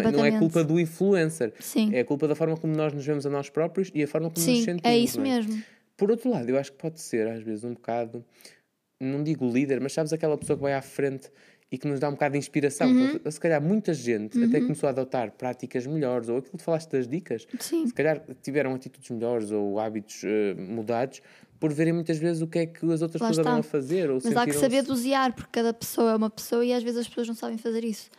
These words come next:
Speaker 1: É, mas
Speaker 2: E
Speaker 1: mesmo.
Speaker 2: se aquela faz, ah, eu vou fazer. Se aquela faz, é porque está bem. E às vezes para a própria pessoa isso não é, o, não é o correto.
Speaker 1: Eu acho que as pessoas às
Speaker 2: Simplesmente.
Speaker 1: vezes, tipo, nem sabem porque é que estão a fazer. Às vezes há,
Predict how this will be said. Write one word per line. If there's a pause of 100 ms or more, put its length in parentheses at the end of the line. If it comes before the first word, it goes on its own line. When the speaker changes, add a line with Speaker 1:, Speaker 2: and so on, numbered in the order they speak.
Speaker 1:
É,
mas
Speaker 2:
E
Speaker 1:
mesmo.
Speaker 2:
se
aquela
faz,
ah,
eu
vou
fazer.
Se
aquela
faz,
é
porque
está
bem. (340)
E
às
vezes
para
a
própria
pessoa
isso
não
é,
o,
não
é
o
correto. (360)
Speaker 1:
Eu
acho
que
as
pessoas
às
Speaker 2:
Simplesmente.
Speaker 1:
vezes,
tipo,
nem
sabem
porque
é
que
estão
a
fazer.
Às
vezes
há,